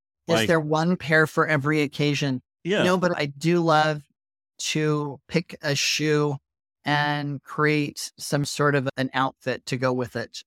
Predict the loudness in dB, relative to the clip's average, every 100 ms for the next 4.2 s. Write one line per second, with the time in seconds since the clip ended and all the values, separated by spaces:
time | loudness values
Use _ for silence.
0 | -2 -2 -2 -6 -6 -2 -2 0 4 4
1 | 2 0 0 2 2 -2 -4 _ _ _
2 | _ -6 -2 2 2 2 0 -2 -2 -2
3 | 2 4 4 2 -2 0 0 2 0 2
4 | 0